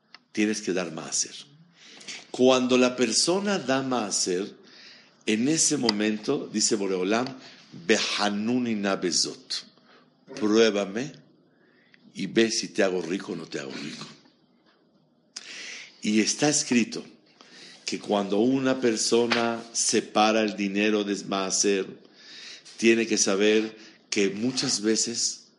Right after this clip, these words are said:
hay veces hasta le gana él al maaser. Por ejemplo,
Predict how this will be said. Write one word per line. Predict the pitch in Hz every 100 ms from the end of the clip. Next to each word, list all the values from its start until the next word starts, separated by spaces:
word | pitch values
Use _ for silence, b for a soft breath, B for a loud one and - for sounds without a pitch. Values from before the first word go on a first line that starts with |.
| _ _
hay | - 107
veces | 113 110 -
hasta | 95 - 98
le | 95
gana | 92 110 110
él | 107
al | 98 90
maaser. | 90 90 - 107 98 - - B B B B -
Por | 80
ejemplo, | - 71 -